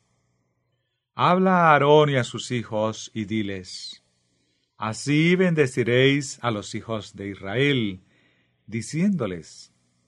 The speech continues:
Jehová te bendiga y te guarde.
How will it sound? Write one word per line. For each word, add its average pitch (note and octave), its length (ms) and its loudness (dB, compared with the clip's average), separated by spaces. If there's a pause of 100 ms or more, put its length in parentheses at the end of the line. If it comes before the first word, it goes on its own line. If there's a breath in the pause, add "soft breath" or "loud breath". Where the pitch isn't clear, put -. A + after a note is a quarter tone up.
(460)
Jehová A#2+ 760 -2 (280)
te C3+ 140 -4
bendiga A2 640 -8 (300)
y C3 120 -4
te A2 140 -8
guarde. D#2+ 560 -10